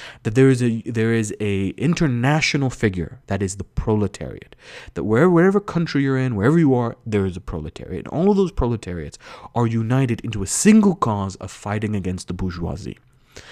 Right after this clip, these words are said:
Abul al-, Abul al-Maududi uses that same language, but repurposes it for Islam. He writes, for example, quote, "In reality, Islam is a revolutionary ideology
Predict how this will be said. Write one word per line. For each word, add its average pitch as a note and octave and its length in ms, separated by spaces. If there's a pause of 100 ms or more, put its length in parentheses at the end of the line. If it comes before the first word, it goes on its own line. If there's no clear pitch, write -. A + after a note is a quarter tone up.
(580)
Abul G3 360
al-, C#3 300 (120)
Abul F#3 360
al-Maududi G#2+ 1120
uses D3 580
that G#2 180
same F#2+ 240
language, G#2+ 460
but - 140
repurposes A#2+ 1120
it C#2+ 140 (340)
for F#2+ 580 (180)
Islam. - 440 (100)
He B2+ 100
writes, C3+ 280
for F#2+ 120
example, - 460 (580)
quote, - 520
"In B2 240
reality, A#2 560 (160)
Islam G2+ 580
is G2+ 140
a G2+ 80
revolutionary G2+ 1120
ideology F2 720